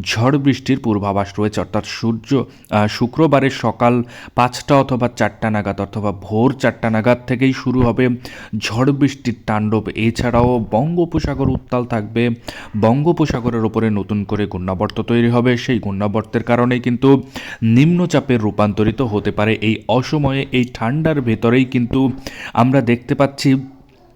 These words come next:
ভয়ানক আকারে ঝড় বৃষ্টির তীব্রতা আছে বলেই আশঙ্কা করা যাচ্ছে। তো এই বিশেষ বিশেষ আপডেটগুলি আজকের এই ভিডিওতে দেখতে চলেছেন, তাই দয়া করে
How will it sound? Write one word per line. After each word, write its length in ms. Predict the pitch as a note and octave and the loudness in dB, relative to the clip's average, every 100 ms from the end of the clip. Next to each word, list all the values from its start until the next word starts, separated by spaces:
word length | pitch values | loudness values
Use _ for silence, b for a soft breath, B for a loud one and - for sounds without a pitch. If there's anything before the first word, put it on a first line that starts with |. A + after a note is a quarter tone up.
| - - A2 | -20 -10 -4
ভয়ানক 520 | G#2 C3 D#3+ F3 E3 | 2 4 6 4 2
আকারে 280 | D3 C3+ B2+ | 2 2 2
ঝড় 280 | G#2+ G#2+ | 0 -2
বৃষ্টির 420 | F#2+ A2 - C#3 D3+ - | -2 -4 -2 0 0 -2
তীব্রতা 560 | E3 C3+ D#3 D3 A#2+ | -6 0 0 2 4
আছে 220 | A2 - A2+ | 2 0 -4
বলেই 300 | G#2 B2 D3 - | 0 0 0 0
আশঙ্কা 460 | G#2 - D3 C3+ | -4 -2 -2 -2
করা 260 | A#2 G2 F#2+ | -2 -2 0
যাচ্ছে। 380 | G#2 G2+ - A2 - B B B B | -4 -4 -2 -2 -4 B B B B
তো 100 | B2+ | -2
এই 180 | C3 C3+ | 4 4
বিশেষ 380 | A#2 D#3 G3 F#3+ | 2 0 0 2
বিশেষ 360 | E3+ D#3+ C#3+ C3 | 0 -2 -2 -2
আপডেটগুলি 540 | A2 A#2 G#2 A2+ A2 | 0 0 -2 0 0
আজকের 400 | G2 G2 - C3 | 0 -2 -2 2
এই 100 | A#2 | 2
ভিডিওতে 460 | F#2+ G2 G2+ F#2 D3 | 0 -4 -4 -2 -2
দেখতে 280 | A#2+ - | -2 -4
চলেছেন, 440 | F#2+ G#2 G2 G#2+ F#2+ | -6 -4 -4 -4 -4
তাই 200 | F#2+ F#2 | -4 -2
দয়া 220 | G2+ G#2+ | 0 0
করে 260 | A2 C3 | 2 4